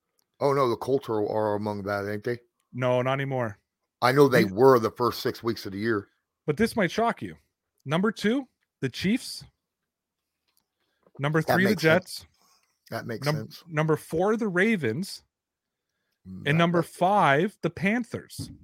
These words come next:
Speaker 1: Hmm.
Speaker 2: But when I look at that, though, and I look at the Chiefs, the Ravens, and the Panthers, I'm sorry, I think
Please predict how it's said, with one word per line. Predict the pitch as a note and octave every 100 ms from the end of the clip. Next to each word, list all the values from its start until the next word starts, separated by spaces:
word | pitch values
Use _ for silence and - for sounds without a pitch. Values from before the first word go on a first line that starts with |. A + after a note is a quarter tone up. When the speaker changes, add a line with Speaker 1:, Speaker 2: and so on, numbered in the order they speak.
| - _ _ _ _ _ _ _ _ _ _ _
Speaker 1:
Hmm. | C#3+ G2 _ -
Speaker 2:
But | F3+
when | F3
I | G#3+
look | F#3+ B3 D4+
at | B3+
that, | F3+ C#3+ -
though, | C3+
and | D#3
I |
look | D#3 E3
at | E3
the | C#3+
Chiefs, | - G#3 -
the | F#3
Ravens, | F3+ F3+ D#3
and | D#3
the |
Panthers, | C3 D#3+ G#3 G#3+ C3+ A#2
I'm | D3
sorry, | E3+ F#3 F#3
I | C3+
think | D3+ E3+